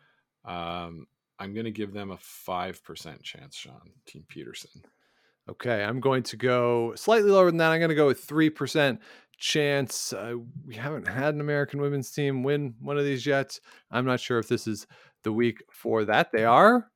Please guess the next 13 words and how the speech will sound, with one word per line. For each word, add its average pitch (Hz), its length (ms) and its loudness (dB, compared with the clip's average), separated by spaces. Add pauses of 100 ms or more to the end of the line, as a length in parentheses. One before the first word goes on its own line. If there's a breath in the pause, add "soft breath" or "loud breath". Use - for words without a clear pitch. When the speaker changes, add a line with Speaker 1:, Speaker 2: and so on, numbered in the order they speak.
(320)
Speaker 2:
beating 147 480 4 (1800)
Anna 135 160 0
Hasselberg 95 580 -6
as 107 260 -4
Speaker 1:
Did - 60 -18
Speaker 2:
we 104 180 -6
speak, 98 520 -8
four 110 260 -4
to 95 80 -8
two, - 180 -6
Speaker 1:
did, 117 180 -4
Speaker 2:
so. 120 340 0
Speaker 1:
uh, 117 40 -6